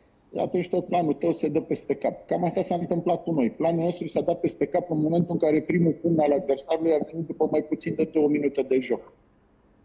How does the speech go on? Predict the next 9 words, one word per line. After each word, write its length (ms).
Uh, 680
și 460
e 140
greu 240
să 140
schimbi 280
lucrurile 460
pe 140
parcursul 920